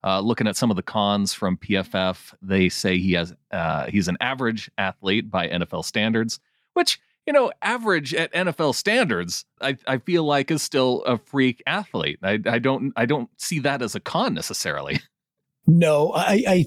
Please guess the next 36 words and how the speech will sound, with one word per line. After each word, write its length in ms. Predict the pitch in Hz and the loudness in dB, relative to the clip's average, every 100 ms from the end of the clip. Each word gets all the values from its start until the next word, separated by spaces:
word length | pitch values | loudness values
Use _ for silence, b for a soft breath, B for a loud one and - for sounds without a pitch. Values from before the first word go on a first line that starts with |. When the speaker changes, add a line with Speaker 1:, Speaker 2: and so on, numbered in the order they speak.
| - | 2
Speaker 2:
eh, 140 | 170 | 2
but, 420 | 156 180 190 - - | 4 2 2 0 0
but, 220 | 165 143 | 0 4
you 80 | 165 | 2
know, 80 | |
then, 200 | 139 165 | 4 2
then 180 | 151 165 | 2 4
the 60 | 156 | 4
metrics 560 | 151 151 156 - - - _ | 4 2 -2 -2 -4 -6 _
freaks, 400 | - 147 147 - | 2 2 4 2
right, 200 | 151 139 - B | 4 4 0 B
are 100 | 143 | 2
gonna 160 | 143 135 | 4 4
say, 220 | - 143 | 4 4
"Well, 400 | 143 143 139 135 b _ | 4 4 2 0 b _
but 180 | 160 156 | -2 0
that, 260 | 147 - _ | 0 -2 _
you 140 | 135 | 2
don't 220 | 160 156 - | 4 4 2
take 180 | 175 | 0
a 60 | 160 | 2
dude 180 | 139 151 | 4 4
like 220 | 143 127 | 4 2
that 160 | 147 143 | 0 0
in 60 | |
the 60 | 139 | 0
top 260 | - 135 - | 0 -2 0
ten, 320 | 151 123 110 | 0 2 0
right? 200 | 110 135 | 0 4
Speaker 1:
Right. 120 | 127 | 4
Speaker 2:
You 40 | |
have 140 | 131 131 | 4 2
to 80 | 135 | 2
have 240 | 135 123 | 2 2
Speaker 1:
Right. 100 | 135 | 4
Speaker 2:
the, 200 | 127 113 | 4 4